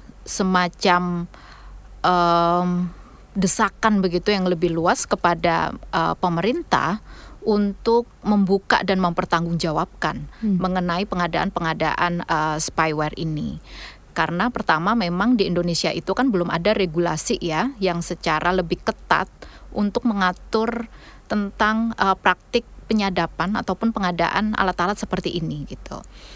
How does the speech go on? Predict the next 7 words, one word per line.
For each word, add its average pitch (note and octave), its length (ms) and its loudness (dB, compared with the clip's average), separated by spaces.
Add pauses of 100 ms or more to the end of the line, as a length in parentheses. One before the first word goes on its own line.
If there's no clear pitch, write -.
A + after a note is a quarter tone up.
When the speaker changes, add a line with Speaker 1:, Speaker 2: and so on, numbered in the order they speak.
(360)
Speaker 1:
Nah, F3 240 2 (480)
dengan G#3+ 320 2
adanya G3 400 2
celah, F#3+ 320 2 (640)
eh, F3+ 320 2
regulasi, F3+ 800 0 (680)
akhirnya F#3+ 800 -2